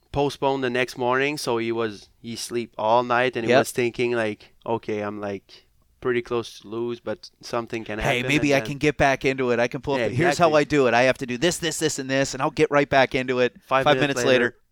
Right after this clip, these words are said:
Speaker 1: you're
Speaker 2: hit
Speaker 1: out.
Speaker 2: the showers.
Speaker 1: So you get ready for, like, five minutes. That's, I think that's the hardest thing.
Speaker 2: That's tough.
Speaker 1: Yeah.
Speaker 2: That's tough. But you think, you think the tennis point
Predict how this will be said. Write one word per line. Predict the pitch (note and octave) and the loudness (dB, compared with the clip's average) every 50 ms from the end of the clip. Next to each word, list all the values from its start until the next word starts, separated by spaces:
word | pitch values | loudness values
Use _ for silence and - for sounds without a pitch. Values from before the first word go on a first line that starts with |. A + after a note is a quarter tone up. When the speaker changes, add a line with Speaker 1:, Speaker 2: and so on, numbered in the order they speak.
| _ _ _ | _ _ _
Speaker 1:
you're | A#2+ A#2+ A2 | -4 -2 2
Speaker 2:
hit | A2 D3 - | 2 2 2
Speaker 1:
out. | |
Speaker 2:
the | - C3 | 2 -2
showers. | - - A#2 G2+ G#2 G#2 G2+ G#2 | 0 2 2 2 2 0 -2 -6
Speaker 1:
So | - - A#2+ A2+ A2 A2 | -6 -4 -4 -2 -2 -4
you | G#2 A2+ B2 A#2+ | -8 -8 -6 0
get | C3 C3 | 0 2
ready | B2+ B2 B2 C3 C3 C3 | 2 2 0 0 0 -2
for, | A#2+ - A#2+ A2+ | -4 -4 -4 -4
like, | A2 G#2 F#2 - | -4 -6 -8 -10
five | - - A2+ A2+ G#2 G#2 | -6 -4 -2 -2 -2 -4
minutes. | A2+ A2 G#2 G#2 G2 | -8 -8 -8 -8 -8
That's, | - G#2+ G2+ - - - - - - - - - - _ _ _ _ _ _ _ _ _ _ - | -6 -6 -6 -6 -8 -16 -18 -18 -18 -18 -20 -20 -20 _ _ _ _ _ _ _ _ _ _ -6
I | A#2 | -6
think | A2 - A#2+ A#2 G#2+ | -2 -2 -4 -4 -2
that's | G2+ G2 G2 - - | -4 -6 -6 -8 -10
the | - G2 F#2+ F#2+ | -8 -6 -6 -6
hardest | F#2+ G#2+ G#2 F#2 F#2 F#2+ - - | -6 -6 -8 -6 -6 -8 -10 -12
thing. | - G#2+ G#2 G#2+ _ - | -14 -14 -16 -14 _ -8
Speaker 2:
That's | A2 A2+ - - | -6 -6 -6 -6
tough. | - - - - - - _ - | -8 -8 -8 -8 -12 -18 _ -16
Speaker 1:
Yeah. | - G#2 F#2 - _ _ _ _ | -14 -14 -14 -14 _ _ _ _
Speaker 2:
That's | - - A#2+ - - - | -12 -12 -10 -10 -12 -14
tough. | - B1 B1+ - - - _ - | -14 -14 -16 -16 -20 -20 _ -2
But | C3+ C3+ B2 C3 | -2 -2 -2 -2
you | C#3 D#3+ F#3+ F#3+ | -6 -8 -8 -8
think, | - - E3+ E3+ E3 D#3 - - _ | -6 -4 -4 -4 -4 -8 -14 -20 _
you | - C#3 D3+ | -10 -8 -8
think | E3 - - D3+ C#3+ | -8 -6 -8 -8 -8
the | - C#3+ | -8 -10
tennis | - - - D3 C#3 C#3 C3 - | -10 -8 -8 -6 -6 -6 -6 -8
point | - _ - C#3+ C#3 B2+ A#2 G#2+ - - - | -10 _ -8 -6 -6 -4 -6 -8 -12 -16 -18